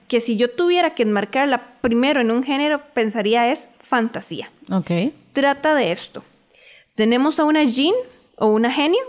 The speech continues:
Speaker 1: ¿verdad? Porque Salman Rushdie tiene raíces de la India y muchos de sus textos, de hecho, se centran en la cultura y en los mitos de la,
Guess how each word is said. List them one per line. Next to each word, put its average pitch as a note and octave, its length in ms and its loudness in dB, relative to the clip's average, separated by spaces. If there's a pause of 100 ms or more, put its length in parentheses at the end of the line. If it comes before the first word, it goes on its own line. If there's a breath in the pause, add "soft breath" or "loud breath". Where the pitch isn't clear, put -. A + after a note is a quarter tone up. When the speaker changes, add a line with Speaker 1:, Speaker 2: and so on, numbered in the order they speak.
Speaker 1:
¿verdad? G#3+ 260 -2
Porque G3+ 440 -2
Salman A3+ 360 0
Rushdie C4 300 -2
tiene A#3+ 580 -2 (200 loud breath)
raíces B3 680 -2
de D4 100 0
la D4+ 160 0
India E4+ 360 2
y C4 60 0
muchos A#3 280 -2
de C#4 80 0
sus B3 280 -6
textos, A3+ 460 -4
de G3+ 160 0
hecho, G3+ 180 -4
se B3 340 -2 (260 loud breath)
centran C#4+ 720 0 (100)
en G#3+ 420 0
la G#3 140 0
cultura D4 480 0
y A#3+ 100 2
en G#3+ 60 0
los G3 140 -2
mitos B3+ 360 0
de A3+ 80 0
la, F#3+ 160 -2